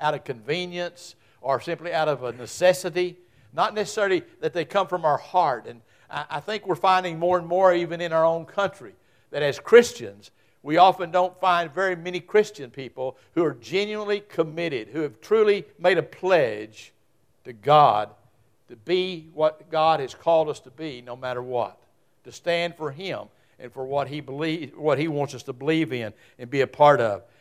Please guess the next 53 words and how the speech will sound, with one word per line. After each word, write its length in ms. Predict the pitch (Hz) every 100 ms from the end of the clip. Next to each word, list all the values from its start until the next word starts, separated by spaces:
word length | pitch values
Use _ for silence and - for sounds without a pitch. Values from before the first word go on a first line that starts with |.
| _ -
I'm 200 | 180 196
gonna 260 | 170 139
read 340 | 135 143 180 147
just 220 | 160 156
a 80 | 143
verse 580 | - 117 160 185 180 156
of 120 | -
Scripture 500 | - 180 180 139 135
out 160 | 143
of 80 | 131
Acts 340 | 139 147 147 -
thirteen, 540 | 151 156 160 156 151
verse 220 | 151 143
twenty-two, 640 | - 165 156 - 160 165 160 _ _ -
and 100 | 135
just 200 | 160 147
a 40 |
few 200 | 139 175
comments 680 | 175 - 190 156 127 127 -
because 380 | - 123 160 131 _ _
of 80 | 123
the 60 | 127
time 320 | 151 156 156
that 120 | 151
we 140 | 143 127
have 380 | 147 147 143
and 100 | 135
the 40 | 117
things 260 | 160 156 139
that 80 |
are 80 | 139
going 320 | 139 156 143
on. 220 | 147 139 127
But 80 |
I, 120 | 131 123 -
I 80 | 135
think 200 | 190 180
it's 100 | 165
important 560 | 156 - 180 170 120 113 _ _ _ -
that 120 | 151
we 140 | 156 160
understand 480 | 151 - 170 165
this. 140 | 135 -
So 60 |
I'm 100 | 170
gonna 120 | 214 160
ask 240 | 160 160
you 80 | 151
to 60 |
stand 280 | - 165 143
one 200 | 143 180
more 180 | 190 196
time 420 | - 143 117 117